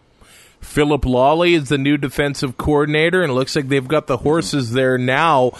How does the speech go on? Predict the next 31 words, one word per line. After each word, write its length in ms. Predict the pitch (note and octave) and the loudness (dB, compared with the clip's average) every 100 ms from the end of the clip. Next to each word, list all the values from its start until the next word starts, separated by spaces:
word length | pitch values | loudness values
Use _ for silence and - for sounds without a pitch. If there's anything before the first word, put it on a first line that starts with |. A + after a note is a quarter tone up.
| - - - | -18 -20 -8
to 120 | C3 | -6
be 200 | A2+ C3 | 0 0
able 160 | C#3 C#3 | 0 -2
to 80 | B2+ | -6
play 420 | - C3+ B2+ B2+ | -2 0 0 -2
man-to-man 1000 | A2 B2 C3+ D3 C3+ C3 B2 C#3+ D#3+ C3+ | -2 -2 -2 -2 -4 -4 -2 0 0 -2
as 180 | A2 G#2 | -4 -2
they 120 | A#2 | -4
try 260 | A2 B2 A#2 | -2 -2 -2
to 60 | A2 | -2
put 260 | - B2 | -4 -4
pressure 400 | - A#2+ A2 A#2 - - - | -2 -4 -4 -6 -8 -12 -8
on 140 | A2 A2+ | -4 -4
the 80 | |
quarterback, 540 | - B2 A#2 G#2+ A2 G#2 | -2 -2 -2 -2 -2 -2
which 180 | A#2 A2+ | -6 -6
is 140 | G2+ | -6
a 60 | F#2+ | -6
lot 680 | G2 G2 F#2+ G2 C#3 - | -4 -4 -4 -2 -2 -2
different 380 | C3 C3+ - G2 - - - - | -4 -4 -4 -8 -10 -20 -20 -10
than, 580 | G2+ G2+ G2+ G2+ G2+ | -4 -2 -2 -2 -2
uh, 100 | G#2 | -2
what 200 | G#2 G#2 | -2 -2
Mike 260 | G#2 A2 G#2 | -2 -4 -4
Benavides 680 | A#2 G#2+ G2 A2+ G#2+ G2+ F2+ | -4 -4 -2 -2 -2 -4 -6
<laughs> 20 | |
did 260 | - - G2 - - | -6 -8 -8 -18 -20
for 460 | - A2+ A2 G#2+ G2+ | -10 -4 -2 -2 -2
that 340 | G#2 G#2 G#2 | -2 -4 -4
Eskimos 640 | A2 G#2+ - A2 G2 F#2+ - | -6 -8 -6 -6 -4 -6 -10
team. 380 | - B2+ G#2+ | -6 -4 -4